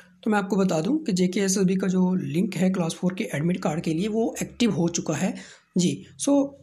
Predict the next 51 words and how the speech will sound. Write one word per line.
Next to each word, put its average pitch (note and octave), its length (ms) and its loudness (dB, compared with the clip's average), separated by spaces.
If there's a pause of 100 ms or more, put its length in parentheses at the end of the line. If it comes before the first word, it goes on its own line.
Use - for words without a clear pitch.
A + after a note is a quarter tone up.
आप G3 240 0
उसको G#3 220 0
डाउनलोड F#3 380 4
कर F3 100 0
सकते F3+ 280 -2
हो F#3+ 100 4
अप-, F#3 220 -2
अपने F3+ 300 0
एडमिट E3 280 -2
कार्ड F#3 200 0
को। G3+ 100 0
जिन G3 160 2
लोगों F#3+ 260 2
ने F#3+ 80 4
पहले D#3+ 320 -2
से F#3 100 0
डाउनलोड E3+ 340 2
कर F3 180 0
ली F3 180 2
है, G3 80 4
वो F#3+ 180 0
भी F3 160 0
एक F3+ 120 -2
बार E3+ 120 -2
फिर F3+ 100 -4
से - 160 -2
चेक E3 240 -8
कर F3 120 -2
लें, G3 200 -4 (360)
ताकि F#3 240 2
अगर F3+ 200 0
कोई F3 580 2
चेंज F3+ 260 2
उसमें F#3 260 4
आई D#3 140 0
हो, F#3+ 180 -2
तो G3+ 240 -4
आप E3 160 -4
उसको - 440 -8 (460)
देख F3+ 200 2
सकें। - 220 -4 (1040)
तो - 60 -2
आपको E3+ 220 0
क्या G#3 140 2
करना G3+ 220 2
है, G3 100 4
इसको F#3+ 220 0
डाउनलोड F3+ 500 2
करने F#3+ 240 4
के F#3+ 80 0
लिए G3+ 300 0